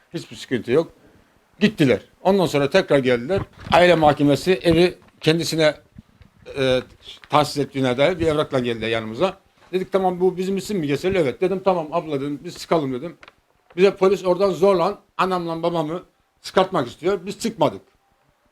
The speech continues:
Biz, yani babamı, anamı çıkartmadık. Biz aldık. Ablamla beraber döndük. Ve ertesi günü savcılıktan izin alarak polis karakolundan iki tane polis, babamı gittik, değiştirdik.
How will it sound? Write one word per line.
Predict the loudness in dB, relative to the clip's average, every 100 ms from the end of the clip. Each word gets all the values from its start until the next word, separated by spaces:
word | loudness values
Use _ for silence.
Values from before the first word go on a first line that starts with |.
| _ _
Biz, | -4 -2 -2
yani | -2 0
babamı, | 0 0 -2
anamı | -2 -2 -2
çıkartmadık. | 0 -2 0 -4 -4
Biz | -4
aldık. | 2 2 0 -8
Ablamla | -6 -2 0 0
beraber | 0 0 -2 0
döndük. | 0 -2 -12 -20 -20 _ -20 -20 _ _
Ve | 0
ertesi | 2 0 0 -2 -4
günü | -2 -2 -4 _ _ _ -18 -16
savcılıktan | 0 4 4 2 0 -2 -2
izin | 0
alarak | 4 4 2 -2 _ -20 -16 -16 -18 -20 _ 0
polis | 0 2
karakolundan | 2 2 2 0 -2
iki | 0
tane | 2 2 2
polis, | 2 0 0 -8 -12 _ 2
babamı | 2 4 0
gittik, | -4 -6 -10 -12 -20 -20 -2
değiştirdik. | 0 0 -2 -6 -8